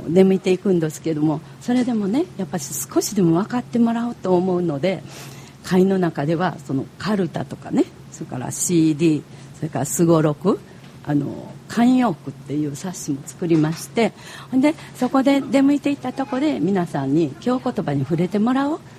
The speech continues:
そして一つでもええさかいに、まあ、あの、語ってほしいというのを、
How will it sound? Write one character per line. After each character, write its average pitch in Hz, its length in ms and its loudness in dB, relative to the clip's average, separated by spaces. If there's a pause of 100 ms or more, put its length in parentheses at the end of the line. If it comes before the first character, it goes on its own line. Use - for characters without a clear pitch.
(120)
そ 269 160 -2
し - 60 -6
て 240 100 2
一 - 200 0
つ - 180 8
で 262 80 6
も 220 140 4
え 190 80 4
え 190 80 2
さ 214 140 -2
か 151 180 -2
い 151 80 0
に、 214 240 2 (280)
ま 160 240 4
あ、 139 40 -4
あ 143 40 2
の、 147 300 -2 (260)
語 208 80 -2
っ 196 40 0
て - 160 -6
ほ 208 160 -2
し 190 180 -4
い 160 40 0 (180)
と 165 100 2
い 180 80 4
う 190 140 4
の 170 240 4
を、 180 80 -2